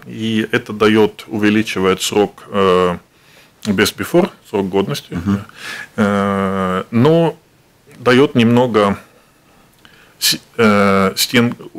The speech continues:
Speaker 1: укрепляет немного стенки икринок, то есть она более, может, твёрдая чуть-чуть или более.
Speaker 2: Мгм.
Speaker 1: И тем не менее она мягкая, вот как вы
Speaker 2: Да, она
Speaker 1: сказали.
Speaker 2: достаточно мягкая.
Speaker 1: Но для сравнения, вот
Speaker 2: Но это ещё мягче.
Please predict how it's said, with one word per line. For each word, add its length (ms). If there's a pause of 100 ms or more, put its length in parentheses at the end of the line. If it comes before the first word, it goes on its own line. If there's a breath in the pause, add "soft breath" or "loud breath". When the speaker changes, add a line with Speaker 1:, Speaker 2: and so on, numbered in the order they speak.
Speaker 1:
укрепляет 560
немного 400
стенки 560
икринок, 420
то 100
есть 140
она 160
более, 280
может, 280 (160)
твёрдая 400
чуть-чуть 460
или 120
более. 280
Speaker 2:
Мгм. 140
Speaker 1:
И 100
тем 160
не 80
менее 260
она 160
мягкая, 420
вот 140
как 200
вы 100
Speaker 2:
Да, 120
она 80
Speaker 1:
сказали. 220
Speaker 2:
достаточно 340
мягкая. 220
Speaker 1:
Но 20
для 140
сравнения, 500
вот 120
Speaker 2:
Но 100
это 200
ещё 280
мягче. 320